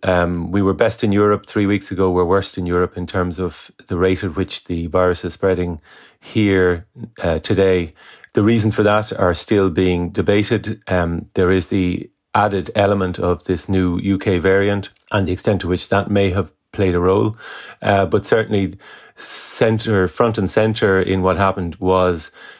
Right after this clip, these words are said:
uh, mixing and congregating and socialising before and during Christmas. Um, it started, uh, in pre-Christmas socialising, and it was sealed then by families, uh, uniting over Christmas. And that's families with people of all ages.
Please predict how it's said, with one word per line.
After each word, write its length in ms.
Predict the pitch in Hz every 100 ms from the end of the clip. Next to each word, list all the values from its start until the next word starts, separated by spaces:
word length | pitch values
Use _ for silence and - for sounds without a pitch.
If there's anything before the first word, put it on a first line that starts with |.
| _
uh, 160 | 98 87
mixing 560 | 90 101 - - 95 90
and 240 | 85 80
congregating 720 | - 98 85 92 95 92 90
and 100 | 90
socialising 720 | - 92 - 92 90 - 90
before 460 | 80 - - 92 87
and 120 | 85
during 320 | 87 87 85
Christmas. 560 | 82 92 - 90 80 - - - - -
Um, 180 | 92
it 80 | 104
started, 400 | - 110 110 - - - -
uh, 180 | 90 87
in 140 | - 90
pre-Christmas 640 | - 117 - 104 101 -
socialising, 640 | 98 87 90 90 87 92 - - - -
and 260 | - 98 98
it 80 | 101
was 200 | 95 90
sealed 420 | - - 110 104
then 320 | 90 90 90 80
by 540 | - 92 90 87 90
families, 720 | 90 101 95 90 85 80 - - -
uh, 120 | 87
uniting 560 | 82 92 95 92 95 87
over 200 | 87 90
Christmas. 520 | 101 92 87 78 - - - -
And 100 | 87
that's 180 | 90 -
families 440 | 110 104 92 92
with 100 | 92
people 300 | - 95 90
of 80 | 82
all 200 | 87 85
ages. 400 | 90 87 85 80